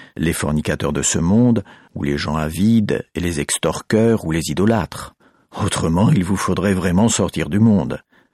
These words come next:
Mais maintenant, je vous écris de cesser de fréquenter celui qui,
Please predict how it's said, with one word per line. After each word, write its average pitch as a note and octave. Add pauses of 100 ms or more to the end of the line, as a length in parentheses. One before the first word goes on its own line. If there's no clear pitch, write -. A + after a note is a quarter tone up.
(360)
Mais G#2+
maintenant, G#2+
je A2+
vous F#2
écris G2
de E2
cesser A2+
de E2+
fréquenter F2+
celui F#2+
qui, F2+